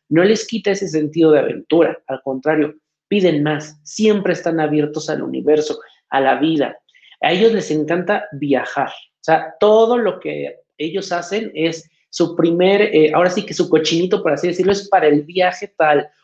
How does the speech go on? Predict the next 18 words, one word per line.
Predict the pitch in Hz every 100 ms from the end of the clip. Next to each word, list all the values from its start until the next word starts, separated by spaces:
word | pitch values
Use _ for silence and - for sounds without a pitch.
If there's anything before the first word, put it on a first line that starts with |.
| _
o | 160 165
ya |
están | 185 - 202 190
planeando | 185 170 165 175 180 180
este | 180 -
viaje. | 160 - 147
De |
hecho, | 170 220
este | 196 - 190
año | 170 185 196
para | 165 147
ellos | 170 165
fue | 160
como | 170 147
un | 156 165
freno | - 156 170
y | 170
decir | 160 160